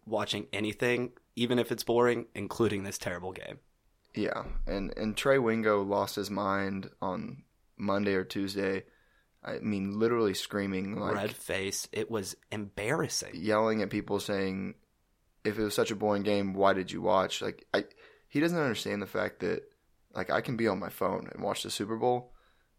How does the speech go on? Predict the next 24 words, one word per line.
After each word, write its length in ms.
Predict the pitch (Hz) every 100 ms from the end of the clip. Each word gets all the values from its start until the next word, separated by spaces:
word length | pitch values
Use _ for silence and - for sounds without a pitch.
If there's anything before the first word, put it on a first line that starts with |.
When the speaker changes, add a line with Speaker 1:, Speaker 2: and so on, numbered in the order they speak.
| _ -
Speaker 2:
and 320 | 101 98 92
still 240 | - 107
call 220 | 104 107
it 100 | 92
boring 360 | 92 98 104 104
because 280 | 95 101 95
it 100 | -
was 360 | 95 90 - -
run, 380 | 92 98 98 98
run, 280 | 98 95 92
short 320 | - 98 -
pass, 240 | 92 90
punt. 340 | - 98 104 - _ _ _ _ _ _ _ _ _
Speaker 1:
It 300 | - 117 - -
is 380 | 113 107 98 -
a 60 |
huge 400 | 98 151 156 -
generational 720 | 110 110 101 98 - 123 131
thing. 340 | 143 143 156 -
Speaker 2:
Yeah. 280 | 92 90 92 - -
Speaker 1:
Um, 320 | 117 90 87 -
we've 240 | 135 139 -
always 400 | 98 101 113 120
had 380 | 98 104 127